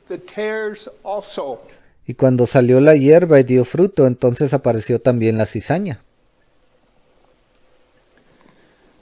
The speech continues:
Speaker 1: When the early apostles looked at negative teachings,
Speaker 2: Cuando esos primeros apóstoles observaban esas enseñanzas falsas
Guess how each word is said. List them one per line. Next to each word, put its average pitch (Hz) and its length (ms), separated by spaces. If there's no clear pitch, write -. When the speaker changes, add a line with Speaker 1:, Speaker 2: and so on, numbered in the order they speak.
Speaker 1:
When 196 220
the 185 240
early 240 360
apostles 233 760
looked 185 500
at 196 280
negative 185 680
teachings, 185 720
Speaker 2:
Cuando 117 280
esos 151 260
primeros 135 420
apóstoles 143 720
observaban 127 720
esas 131 300
enseñanzas 120 640
falsas 135 640